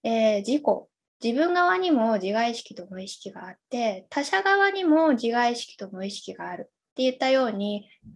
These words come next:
あの、意識が複雑性を増してくるんですね。で、あの、意識成長の観点で言えば、まあ、他者存在の出現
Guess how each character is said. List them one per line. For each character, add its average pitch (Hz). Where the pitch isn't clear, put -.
あ 214
の、 214
意 294
識 -
が -
複 -
雑 262
性 233
を 214
増 202
し -
て 247
く 269
る 240
ん -
で -
す -
ね。 277
で、 302
あ 220
の、 214
意 220
識 320
成 403
長 240
の 262
観 226
点 196
で 185
言 208
え -
ば、 233
ま 240
あ、 208
他 233
者 302
存 381
在 254
の 175
出 -
現 214